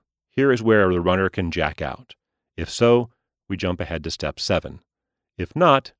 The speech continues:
we move ahead to two point three, which is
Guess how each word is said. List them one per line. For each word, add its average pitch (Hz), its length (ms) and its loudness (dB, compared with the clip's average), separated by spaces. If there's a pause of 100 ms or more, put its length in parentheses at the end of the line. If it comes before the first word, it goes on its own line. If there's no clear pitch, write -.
(100)
we 113 80 -6
move 117 140 2
ahead 110 180 2
to 107 60 -8
two 123 200 -4
point 113 300 -2
three, 117 460 0 (480)
which - 220 -4
is 110 380 2